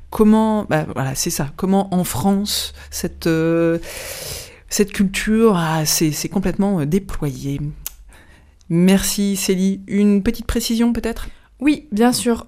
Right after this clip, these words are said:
Speaker 2: Euh, nous serons présents, l'équipe de la médiathèque sera présente au, au Carrefour européen du neuvième art et de l'image, donc le week-end du vingt-trois,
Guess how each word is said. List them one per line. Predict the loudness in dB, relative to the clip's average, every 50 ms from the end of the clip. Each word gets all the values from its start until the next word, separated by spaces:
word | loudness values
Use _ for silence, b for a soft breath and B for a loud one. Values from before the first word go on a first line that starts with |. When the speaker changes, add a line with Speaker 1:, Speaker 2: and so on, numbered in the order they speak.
| -2 0
Speaker 2:
Euh, | 2 2 4 4 4 4 4
nous | 6 6 6 4 4 2
serons | 2 4 6 6 6 6
présents, | 4 2 2 2 4 4
l'équipe | 4 2 2 0 0
de | 0 0
la | 2 2
médiathèque | 2 2 0 0 -2 -4 -6 -8 -10 -16 _ _ _ _ _ _ _ _ -16 -12
sera | -8 -8 -6 -4 -2 -4
présente | -2 -2 -2 -2 0 2 2 2 2 2 0 0
au, | 0 2 2 2 2 0 0 0 -2 -2 -4 -2 -2
au | -2 0
Carrefour | 0 0 -2 -2 0 0 0 2
européen | 2 2 0 0 2 2 2 2 4 2
du | 2 0 -2 -4 -4
neuvième | -2 0 0 2 2 2 2 2
art | 2 2 0
et | -2 -4
de | -2
l'image, | 0 2 2 2 2 2 0 -2
donc | -4 -6 -8
le | -8 -8
week-end | -8 -8 -8 -6
du | -6 -6 -6
vingt-trois, | -6 -8 -8 -10 -10 -12 -14 -16